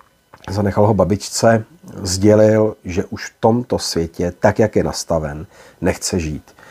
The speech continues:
A to je věc, která mě děsí. To znamená, nikdy není tak strašně, aby nemohlo být ještě hůře, to za prvé, a za druhé se všechny tyhle ty věci dají řešit. Takže je třeba, abychom spolu komunikovali, abychom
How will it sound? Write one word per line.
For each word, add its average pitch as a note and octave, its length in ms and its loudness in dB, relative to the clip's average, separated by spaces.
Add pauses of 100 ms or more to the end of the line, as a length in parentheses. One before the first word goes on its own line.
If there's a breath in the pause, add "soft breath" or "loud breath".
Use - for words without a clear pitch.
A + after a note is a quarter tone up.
(200 loud breath)
A - 60 -8
to - 80 0
je A#2 100 4
věc, F#2 340 0
která D#2+ 260 -4
mě D#2 180 -6
děsí. - 440 -10 (180)
To - 60 -14
znamená, F2+ 560 2 (1080 loud breath)
nikdy A#2+ 360 4
není A#2 340 4 (120)
tak - 240 -2
strašně, - 800 0
aby F#2+ 380 0
nemohlo F#2+ 360 0
být F#2+ 160 -4
ještě F#2+ 320 -4
hůře, F2+ 600 2 (120)
to E2 60 -14
za D2 100 -10
prvé, G2+ 500 0 (300 loud breath)
a D#2 60 -10
za F#2+ 120 -4
druhé G2+ 360 2
se - 160 -8
všechny F#2+ 380 -8
tyhle F#2+ 160 -4
ty G2 120 -4
věci F2+ 300 -4
dají F2 280 0
řešit. - 420 -8
Takže D2+ 240 -4
je F#2+ 80 4
třeba, G#2+ 320 2
abychom G#2 280 -2
spolu F#2+ 260 -4
komunikovali, A#2 800 0 (500 loud breath)
abychom G#2+ 560 0